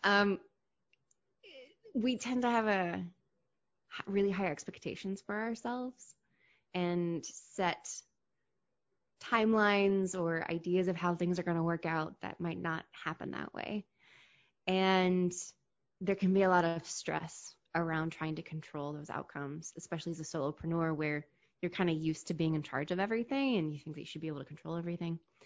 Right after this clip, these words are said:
But I had an advisor tell me in college once that it is important not to use stress to get work done because stress and last minute panic is like espresso.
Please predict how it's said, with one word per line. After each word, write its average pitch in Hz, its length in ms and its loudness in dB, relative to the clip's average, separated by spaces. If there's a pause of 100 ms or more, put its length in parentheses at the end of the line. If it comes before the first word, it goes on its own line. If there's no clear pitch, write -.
(520)
But 185 100 2
I 196 60 4
had 220 220 6
an 196 180 6
advisor 170 720 4 (280)
tell - 180 -4
me 160 140 0
in 151 80 -4
college 156 500 -2
once 156 400 -6 (100)
that 143 360 -4 (920)
it 175 80 -2
is 170 120 -2
important 214 640 2 (140)
not 180 360 2
to 220 120 -6
use 214 300 -2
stress 180 400 -4
to - 80 -10
get 175 240 -6
work 160 280 -6
done - 360 -8 (500)
because 165 380 -6
stress 208 500 2
and 185 120 2
last 175 240 0
minute 175 240 0
panic 165 500 -4
is 156 180 -4
like 143 140 -4
espresso. - 560 0